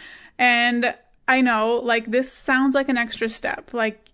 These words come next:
you don't wanna have to take someone else's theme and make a wireframe. Like, it's already there. You want this to be simple. But this can be huge when it comes to not having to start from square one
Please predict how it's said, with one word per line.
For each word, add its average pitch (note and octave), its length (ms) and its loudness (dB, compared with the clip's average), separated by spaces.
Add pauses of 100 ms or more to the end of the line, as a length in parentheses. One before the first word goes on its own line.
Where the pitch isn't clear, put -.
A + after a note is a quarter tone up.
(120)
you G#3+ 320 -2
don't D#4 220 0
wanna C4+ 260 2
have B3+ 140 -2
to B3 80 -4
take A#3+ 240 -8
someone A3 300 -4
else's D#4 340 -2
theme C4 640 2
and G#3+ 280 -4
make A#3+ 200 -4
a - 40 -2
wireframe. B3+ 800 2
Like, A3 180 -4
it's A3 140 -6
already A3+ 240 -2
there. B3 220 0
You A#3+ 180 -2
want A3+ 160 -2
this B3 100 -8
to - 100 -8
be C4 120 -2
simple. A3+ 520 -4 (400)
But A#3+ 520 2 (100)
this D4 320 -2
can E4 240 0
be C4 240 4
huge A#3 680 -4
when A#3+ 160 -2
it C4 140 -4
comes B3+ 380 -2
to B3+ 220 -2
not A#3 280 -2
having C4 260 0
to B3+ 80 -2
start A#3+ 320 -4
from A#3+ 200 -4
square A3 360 -2
one G#3+ 480 -4